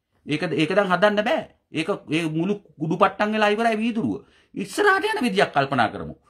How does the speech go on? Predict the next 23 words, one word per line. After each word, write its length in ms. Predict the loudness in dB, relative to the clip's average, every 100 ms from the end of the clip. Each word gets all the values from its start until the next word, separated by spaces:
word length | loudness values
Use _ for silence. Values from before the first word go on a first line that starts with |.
| _
ඉස්-, 220 | -6 -6 0
ඒ 160 | 0
කියන්නේ 320 | 2 2 2
හැත්තහතරම 680 | 2 0 0 -2 0 0 2
හිටපු 340 | 2 0 -2
ගොන්, 240 | 2 4 4 2 -2
ගොන් 240 | 2 4 6
මීහරක් 520 | 4 4 4 4 0
රැළ 220 | 0 4 4
එක්කව 360 | 2 0 -2
වෙලා 180 | 0 0
කරපු 380 | 0 -4 -4 -4
විනාශෙ 420 | 0 2 2 0
මේ. 240 | -2 -4 -6 _ _ _
ඒ 160 | -4 -2
නැතුව 340 | 0 0 2
මේ 120 | 2 0
එක, 140 | -2 -6
එක්කෙනෙක් 400 | -8 -6 -2 -2
කරපු 220 | -4 -6 -2
එකක් 140 | -2
නෙමෙයි. 360 | -2 -4 -6 -6 -10 _
හැමෝම 400 | 0 4 6 4